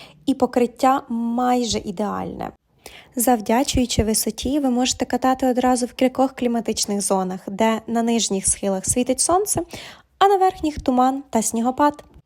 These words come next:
На території курорту загалом немало закладів, і якщо вечеря у готелі не включена, легко можна знайти затишну колибу,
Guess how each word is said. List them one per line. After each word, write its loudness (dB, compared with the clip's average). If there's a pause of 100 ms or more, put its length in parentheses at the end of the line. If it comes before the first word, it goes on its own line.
(400)
На 0
території 0
курорту -2
загалом 0
немало 0
закладів, -4 (360)
і -2
якщо 0
вечеря 2
у -2
готелі -2
не -2
включена, -2
легко -2
можна -2
знайти -4
затишну -2
колибу, 2